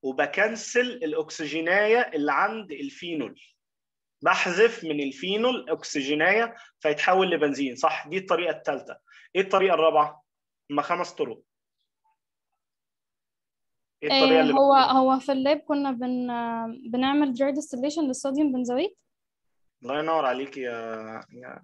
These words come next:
Speaker 1: إسراء، صح. صوديوم بنزويت يعني حلقة بنزين عليها سي او او ان اي. أنا بعمل لها dry distillation، يعني بستخدم حاجتين، إيه هما؟ الكالسيوم أوكسايد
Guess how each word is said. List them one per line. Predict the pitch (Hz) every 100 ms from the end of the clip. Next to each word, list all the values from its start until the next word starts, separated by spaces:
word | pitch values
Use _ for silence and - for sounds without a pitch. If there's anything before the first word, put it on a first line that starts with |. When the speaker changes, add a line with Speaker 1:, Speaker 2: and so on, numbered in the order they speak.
| _
Speaker 1:
إسراء، | - - 120 -
صح. | - 131 - - _ - _ _ _ _ _ _ _
صوديوم | - - 156 165
بنزويت | 147 127 131 180 220
يعني | 170
حلقة | 135 170 170
بنزين | 139 139 131 175
عليها | 143 151 165
سي | 143 165
او | 151 151
او | 147 180 185
ان | 160 160
اي. | 143 120 - - - -
أنا | 165
بعمل | 160 147 147
لها | 165
dry | 165 165 160
distillation، | 160 - 139 185 214
يعني | 190 147
بستخدم | 139 - 170 175
حاجتين، | 160 156 - 151 131
إيه | 143
هما؟ | 147 160 190
الكالسيوم | 170 - 165 170 170
أوكسايد | 151 - - 180 233 233